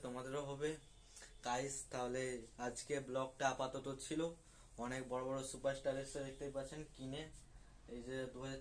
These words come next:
ছাব্বিশে মিলন মেলা। So গাইস, বড় বড় কে-, কন্টেন্ট ক্রিয়েটার আসবে। আর আমাদের পাশের দাদা হয়, এই, এই পাশের দাদা হয়, এই নাম্বারটা যোগাযোগ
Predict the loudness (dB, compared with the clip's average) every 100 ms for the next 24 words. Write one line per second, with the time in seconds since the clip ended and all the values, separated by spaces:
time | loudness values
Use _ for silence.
0 | -4 -4 -4 -4 -4 -4 -2 -2 -2 0
1 | 0 0 -6 -16 -18 -18 -18 -18 -12 -4
2 | -2 0 0 0 -2 -8 -10 -12 -4 2
3 | 2 2 0 -2 -4 -6 -2 0 0 0
4 | -2 -2 -2 4 6 6 2 0 2 2
5 | 2 0 -2 0 -2 0 2 2 0 -10
6 | -16 -12 -4 0 4 4 4 2 2 -4
7 | -16 -20 -20 -20 -20 -12 -8 -4 -4 -6
8 | -6 -4 -4 -6 -14 -20 -20 -14 -6 -4
9 | -2 0 2 2 2 2 -2 -2 -12 -20
10 | -20 -20 -20 -20 -20 -20 -20 -20 -20 -20
11 | -20 -20 -20 -20 -20 -20 -20 -20 -20 -18
12 | -12 -8 -4 -2 -2 -2 2 2 2 -2
13 | -2 -2